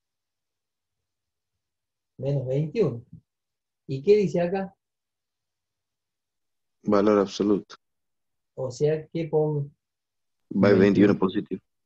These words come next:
Speaker 1: veintiuno positivo, dividido
Speaker 2: Claro,
Speaker 1: entre raíz
Speaker 2: raíz
Speaker 1: de
Speaker 2: de setenta y cuatro.
Speaker 1: A ver si me hacen ese cálculo, por favor.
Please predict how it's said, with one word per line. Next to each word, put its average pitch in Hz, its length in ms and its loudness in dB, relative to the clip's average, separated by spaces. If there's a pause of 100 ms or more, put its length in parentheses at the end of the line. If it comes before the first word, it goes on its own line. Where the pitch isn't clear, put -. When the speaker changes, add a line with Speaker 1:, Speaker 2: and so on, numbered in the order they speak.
(120)
Speaker 1:
veintiuno 139 580 -6
positivo, 139 680 -8 (800)
dividido 151 540 -4
Speaker 2:
Claro, 95 180 2
Speaker 1:
entre 92 140 -2
raíz - 140 0 (140)
Speaker 2:
raíz - 0 -
Speaker 1:
de 92 180 0
Speaker 2:
de 90 60 -4
setenta - 360 -10
y - 120 -16
cuatro. - 180 -16 (2500)
Speaker 1:
A 151 180 -2
ver 190 160 0
si 175 140 -8
me 165 120 -4
hacen 175 260 -6
ese 143 200 -8
cálculo, 180 440 -2
por 147 200 -4
favor. 175 420 -2